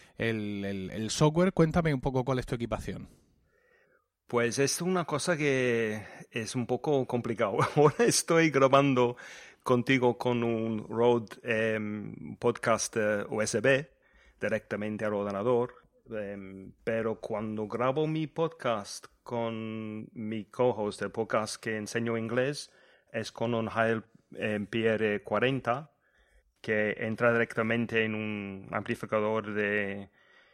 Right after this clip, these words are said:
Speaker 2: de preamp de D B X doscientos ochenta y seis S, y de ahí va a un Zoom H seis. Mi co-host, porque no tengo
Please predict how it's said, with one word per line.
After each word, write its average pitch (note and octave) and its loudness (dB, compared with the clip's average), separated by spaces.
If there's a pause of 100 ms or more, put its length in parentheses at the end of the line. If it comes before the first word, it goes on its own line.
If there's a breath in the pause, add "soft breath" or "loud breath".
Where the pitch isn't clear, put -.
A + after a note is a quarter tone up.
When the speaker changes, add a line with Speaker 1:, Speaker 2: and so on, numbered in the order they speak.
(140 soft breath)
Speaker 2:
de G2 -4
preamp A2+ 2
de G2 -2
D G#2 -2
B G#2+ 2
X B2+ -4
doscientos G2+ -4
ochenta G2+ -4
y G2 -4
seis G2+ -2
S, A2 -2 (800 soft breath)
y A2 -4
de G#2+ 2
ahí D3+ 2 (140)
va D#3 4
a - -4
un A#2 0
Zoom D3+ 0
H A2 -6
seis. - -8 (920 soft breath)
Mi A2+ -2
co-host, E3 4
porque F#2+ -4
no F#2+ -4
tengo G2+ -4